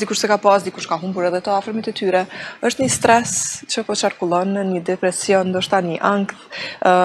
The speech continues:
që do të na vijë një pandemi e re. E kjo vazhdon ta rri-, ta ngris këtë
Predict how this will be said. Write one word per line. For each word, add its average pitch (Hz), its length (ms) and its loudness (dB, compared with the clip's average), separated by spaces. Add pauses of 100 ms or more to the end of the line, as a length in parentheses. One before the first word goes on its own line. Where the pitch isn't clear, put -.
(180)
që 226 160 2
do 208 160 0
të 202 80 -2
na 190 80 -2
vijë 196 240 0
një 170 160 -6
pandemi 165 400 -2
e 160 80 -2
re. - 100 -2 (380)
E 196 160 4
kjo 247 560 6
vazhdon 240 400 4
ta 220 240 4
rri-, 214 240 0
ta 220 160 4
ngris 220 320 2
këtë 240 240 4